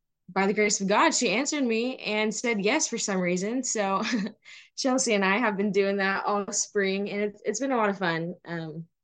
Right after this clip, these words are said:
you can definitely tell the difference from our first episode to our latest episode. Um, but yeah, I love Chelsea. It's been a great time. But yeah, Cowgirl Corner, um, first time doing it. Obviously, we're working out some kinks, and you know that, Philip, from episode one.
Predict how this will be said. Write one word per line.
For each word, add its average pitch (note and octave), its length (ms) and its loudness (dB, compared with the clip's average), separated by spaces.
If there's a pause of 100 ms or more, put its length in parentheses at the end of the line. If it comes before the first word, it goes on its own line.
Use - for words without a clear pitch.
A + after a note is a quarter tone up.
(140)
you A3 60 -6
can B3+ 120 6
definitely A#3 360 6
tell G#3+ 200 4
the G3 60 6
difference F#3 440 2
from F3 320 -2
our E3+ 180 -2
first F#3 260 0
episode A#3+ 460 -2
to F3+ 300 2
our D#3+ 220 0
latest F#3 300 -2
episode. A3 560 -2 (840)
Um, F3+ 320 0
but F3+ 120 -2
yeah, E3+ 240 4 (100)
I G3 100 -4
love G3 160 2
Chelsea. G3 380 -2
It's F#3+ 140 0
been A3+ 100 -4
a G#3 60 -4
great F#3 200 -2
time. F3 340 -4
But F3 140 -4
yeah, E3+ 320 -4
Cowgirl F#3+ 400 0
Corner, C4+ 460 -2
um, F#3 340 0 (260)
first G#3 280 2
time A3 200 4
doing G#3+ 260 6
it. A#3 40 2
Obviously, G3+ 380 2
we're G#3 100 4
working G3+ 280 0
out G3+ 120 0
some A3+ 140 -4
kinks, G#3 500 -2
and F#3+ 260 0 (520)
you G#3 100 2
know G#3 140 6
that, G3+ 240 2
Philip, G3 260 2
from G#3 160 0
episode G#3 420 0
one. G#3+ 380 0